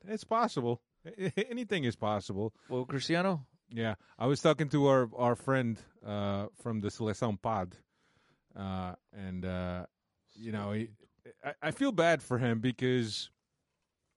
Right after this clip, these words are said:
Speaker 1: he launched this podcast to talk about the national team, and obviously looking at the,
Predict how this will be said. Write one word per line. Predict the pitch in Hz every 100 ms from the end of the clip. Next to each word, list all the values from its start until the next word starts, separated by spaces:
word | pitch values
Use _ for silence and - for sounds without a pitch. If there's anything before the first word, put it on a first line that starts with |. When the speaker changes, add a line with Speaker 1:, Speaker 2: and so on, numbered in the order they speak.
| - - _ - _ _ _ -
Speaker 1:
he | 156
launched | 151 208 196 -
this | 151
podcast | - 143 135 - 139 123
to | -
talk | 131 120
about | 120 113
the |
national | 113 117 110 123 107
team, | 117 110 110 104 104 -
and | 110
obviously | 110 117 110 110 110
looking | 107 113 107
at | 107 98
the, | 101 95